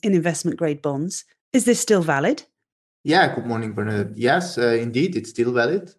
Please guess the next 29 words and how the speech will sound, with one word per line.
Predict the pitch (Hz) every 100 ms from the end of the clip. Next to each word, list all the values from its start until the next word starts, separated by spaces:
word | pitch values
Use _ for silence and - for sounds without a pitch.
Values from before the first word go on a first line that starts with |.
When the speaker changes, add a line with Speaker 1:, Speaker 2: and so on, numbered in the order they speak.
| -
Speaker 2:
And | 110 107 107 107
the, | 110 107 104
the | 107
main | 110 113 120 110
rationale | 113 117 - 123
that | 113 107
we | 107
have | 110 110 107
i-, | 117
is | 104 - 110
pretty | - - 113 110
simple | - 120 120 123
and | 110 104
also | 104 104 -
unchanged. | 110 107 104 104 123 139 - _ _ _ _
Um, | 107 104 104 104 104 _ -
we |
had | 113 107
this | 107 - -
end | 113 113 117
of | 113 -
financial | 117 113 110 110 107
repression, | 104 107 113 110 - 131 135 139
um, | 107 104 101
which | 104 -
we | 107
experienced | - 110 110 104 107
last | 107 - -
year. | 123 123 123